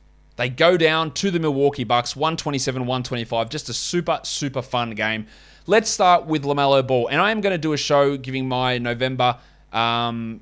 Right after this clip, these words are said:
uh, awards, All-Stars, all that sort of thing. And LaMelo's on an All-Star team, I'm telling you now. Like, he's on the Eastern Conference All-Star team. He looks great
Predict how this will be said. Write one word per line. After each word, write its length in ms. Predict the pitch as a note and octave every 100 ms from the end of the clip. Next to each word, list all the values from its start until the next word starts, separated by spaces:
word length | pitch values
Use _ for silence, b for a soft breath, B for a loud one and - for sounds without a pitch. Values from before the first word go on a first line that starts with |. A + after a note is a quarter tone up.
| -
uh, 180 | A2 G#2
awards, 800 | A#2 C3 D#3 D#3 D3 C3 - -
All-Stars, 540 | C#3 D3 B2+ C#3+ C3+
all 80 | C#3+
that 160 | C3+ B2+
sort 100 | B2
of 80 | A2+
thing. 240 | C3 B2+
And 160 | C3 C3
LaMelo's 400 | C#3 C#3+ C3 B2
on 100 | A#2+
an 120 | A2+
All-Star 320 | A2 - G#2+
team, 180 | - A2
I'm 80 | G#2+
telling 240 | A#2+ A2
you 60 | G2+
now. 200 | G2 F#2+
Like, 140 | A2+
he's 180 | C3+ B2+
on 120 | C3+
the 80 | A#2+
Eastern 240 | A#2 A#2
Conference 340 | G#2 A2+ G#2+ G2+
All-Star 320 | G#2 - G2+
team. 240 | - G2+
He 80 | G#2
looks 220 | B2+ B2+
great 320 | - B2 A#2